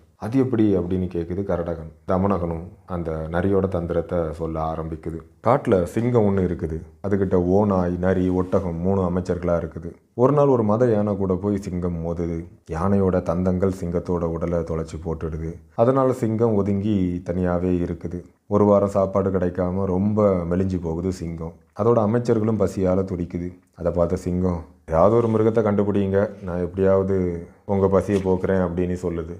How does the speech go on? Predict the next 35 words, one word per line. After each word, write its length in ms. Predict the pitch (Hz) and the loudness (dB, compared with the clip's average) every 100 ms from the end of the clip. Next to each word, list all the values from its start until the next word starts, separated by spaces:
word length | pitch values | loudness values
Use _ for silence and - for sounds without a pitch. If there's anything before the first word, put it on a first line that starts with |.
| - | -6
இந்த 140 | 120 120 | 0 4
நரியும் 420 | 120 127 135 127 | 4 4 2 4
ஓநாயும் 720 | 113 113 113 113 113 113 107 | 2 4 4 4 2 2 2
யோசிச்சு, 540 | 107 104 104 95 120 | 4 2 0 0 2
ஏற்கனவே 400 | 107 107 110 110 | 2 2 0 0
நம்ம 260 | 110 101 101 | 2 2 2
ஒரு 140 | 98 | 2
கதையில 340 | 101 95 98 98 | 2 2 2 2
பார்த்தது 380 | 98 95 95 92 | 0 0 0 0
மாதிரி, 580 | 92 92 101 101 85 76 - - | -2 -2 -2 -2 -4 -10 -20 -4
இந்த 160 | 110 | 2
ஒட்டகத்தை 540 | 110 120 156 151 - 120 | 4 4 4 2 4 2
சிங்கம் 420 | - 104 113 104 | 0 -2 -2 0
கொன்னா 280 | 95 101 101 | 0 0 0
எல்லாரும் 460 | 104 117 117 110 | 0 2 2 0
சில 200 | 104 104 | -2 -2
நாட்கள் 420 | 104 98 104 110 101 | 0 -2 -2 -4 -4
உண்டு 480 | 92 101 101 92 90 90 | -2 -2 -2 -2 -4 -4
நிம்மதியா 380 | 101 101 101 98 | 0 2 2 2
இருக்கலாம், 420 | 87 87 92 82 78 - | 2 -2 -4 -4 -10 -6
ஆனா 260 | 104 113 120 | -2 2 2
அந்த 140 | 120 | 2
ஒட்டகத்தோட 840 | 104 98 113 107 107 104 98 90 87 85 87 - | 2 2 2 2 2 2 2 0 -6 -10 -12 -16
சிங்கம் 360 | - 135 127 120 | -6 -2 0 2
ஒரு 140 | 110 | 2
நல்ல 220 | 101 104 110 | 2 2 2
நட்பை 360 | 98 95 117 | 0 -2 0
வளர்த்துருக்கதால 960 | 107 98 101 98 95 101 92 87 95 123 - - | 2 2 0 -2 -4 -2 -2 -4 -6 -8 -10 0
அவ்வளோ 160 | 120 | 2
சீக்கிரம் 360 | 120 117 113 110 | 2 0 -2 -2
கொல்லாது 400 | 101 98 98 95 | -2 0 -2 -2
அப்படின்னு 720 | 98 90 90 95 104 98 98 | -2 -2 -2 0 0 0 0
யோசிச்ச 280 | 95 92 98 | 0 0 0
அந்த 160 | 92 | 0
நரி 340 | 90 90 90 | 0 -2 -2